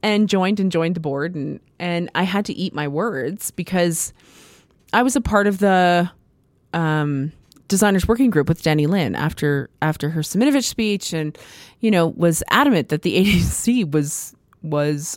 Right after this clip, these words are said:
old news and not gonna do any good. But I, we learned some hard lessons with the designers working group, right? The, the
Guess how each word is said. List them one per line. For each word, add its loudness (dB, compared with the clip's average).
old 4
news 0
and -2
not 2
gonna 2
do 0
any 0
good. -8
But 2
I, 4
we 4
learned 2
some 2
hard 2
lessons 2
with -2
the 0
designers 0
working -2
group, -2
right? 0
The, 4
the 4